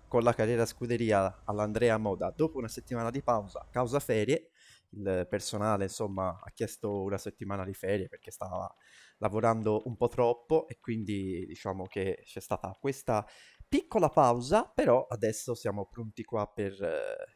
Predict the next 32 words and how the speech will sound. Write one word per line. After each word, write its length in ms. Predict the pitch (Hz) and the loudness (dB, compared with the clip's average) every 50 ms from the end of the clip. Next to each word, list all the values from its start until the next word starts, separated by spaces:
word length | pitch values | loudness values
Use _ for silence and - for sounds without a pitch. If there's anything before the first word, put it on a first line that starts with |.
| _ | _
intraprendere 760 | - 135 127 - 131 127 - 135 123 117 117 113 110 110 104 101 | -8 -6 -4 -2 -4 0 4 4 4 4 4 2 2 4 2 2
la 100 | 95 101 | 0 0
nostra 440 | 110 107 98 - - - 104 98 | -2 -2 -6 -6 -6 -4 -2 -2
bellissima 880 | 90 90 90 107 107 101 107 123 143 131 - - 127 113 117 113 113 - | -2 -2 -2 -4 -4 -4 -4 -6 -6 -6 -6 -6 -6 -4 -2 -2 -2 -2
e 300 | - 113 110 113 - - | -2 -2 -2 -2 -2 -4
intraprendente 800 | 127 131 131 - - 117 - 113 104 98 101 110 110 107 - 110 | -8 -10 -10 -8 -12 -8 -8 -8 -6 -2 -2 -2 -2 -2 -6 -10
carriera. 420 | - - 104 98 95 85 85 82 80 | -4 -4 -4 -2 0 -2 -2 -2 -4
Tra 140 | - - 123 | -6 -4 -4
l'altro 420 | 160 190 190 - - 127 110 101 | -4 -4 -4 -2 0 0 0 0
il, 540 | - 113 107 104 107 107 104 104 104 101 101 _ - - - - _ - | 0 -6 -8 -4 -2 0 2 2 2 2 -2 _ -10 -20 -20 -20 _ -14
il 80 | 113 | -10
volante 400 | 104 107 120 127 127 113 - 131 | -4 0 2 2 2 2 2 -4
che 100 | 120 - | -6 -6
c'è 140 | 117 - 131 | -4 -4 -2
lui 140 | - 170 170 | -2 -2 -2
è 40 | 180 | -2
esattamente, 880 | 143 113 120 - - - - 123 127 120 113 - - 117 113 113 - _ - - - - - - - - _ _ _ _ 214 220 214 202 185 165 147 123 - - - | 0 0 0 0 0 -4 -4 -2 -2 -2 -2 -2 -2 0 0 0 -2 _ -18 -20 -20 -20 -18 -18 -18 -18 _ _ _ _ -18 -14 -12 -12 -10 -12 -14 -14 -14 -8 2
la, 160 | 120 127 120 | 4 6 6
la 140 | 120 123 135 | 6 6 2
struttura 560 | - - - 160 156 - - 208 208 156 123 | 2 0 -6 -8 -6 -2 0 6 8 10 10
è 180 | 110 113 113 110 | 10 10 8 6
esattamente 560 | 107 107 127 117 - 131 123 131 131 - 139 | 4 2 0 -2 -2 -2 0 0 0 0 2
quella 220 | 123 135 123 120 110 | 2 2 2 0 -2
che 60 | 117 | -4
c'ho 220 | - - 131 117 | -6 -4 -4 -2
io, 240 | 107 98 98 87 87 | -2 -2 -2 -4 -4
quindi 580 | - 117 110 101 101 101 98 87 85 95 - - _ | -4 -6 -6 -4 -6 -6 -6 -4 -6 -8 -10 -10 _
proprio, 300 | - 98 - 104 95 95 | -8 -8 -4 -4 -4 -4
siamo 220 | - - 98 95 98 | -4 -4 -6 -6 -6
proprio 280 | - 107 95 - 104 | -6 -6 -4 -2 -2
all'avanguardia 760 | 101 104 104 101 104 104 104 - 120 113 107 107 - - 110 95 | 0 2 2 2 2 0 2 4 6 6 6 4 4 2 -2 -2
come, 720 | - 104 101 - 95 95 92 87 87 85 82 85 82 78 | -2 -6 -10 -8 -8 -8 -8 -10 -14 -16 -20 -20 -20 -20